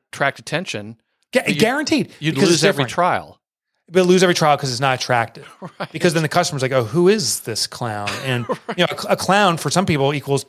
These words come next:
Speaker 2: like, murder and <laughs> harm and
Speaker 1: Yeah.
Speaker 2: scary
Speaker 1: Uh-huh.
Speaker 2: because of the movies. It's an it, you know? So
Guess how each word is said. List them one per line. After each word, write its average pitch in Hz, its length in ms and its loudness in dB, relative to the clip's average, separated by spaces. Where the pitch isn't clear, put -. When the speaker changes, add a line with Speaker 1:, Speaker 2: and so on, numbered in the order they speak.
Speaker 2:
like, 117 180 -10
murder 139 540 4
and 143 180 0
<laughs> - 100 -4
harm 147 360 2
and 143 160 -2
Speaker 1:
Yeah. 170 100 4
Speaker 2:
scary 202 480 2
Speaker 1:
Uh-huh. 127 160 -6
Speaker 2:
because 156 200 0
of 156 80 4
the 151 80 0
movies. 165 500 0
It's - 180 -4
an 156 140 -2
it, - 380 2
you 151 100 -6
know? 139 160 0
So 180 580 2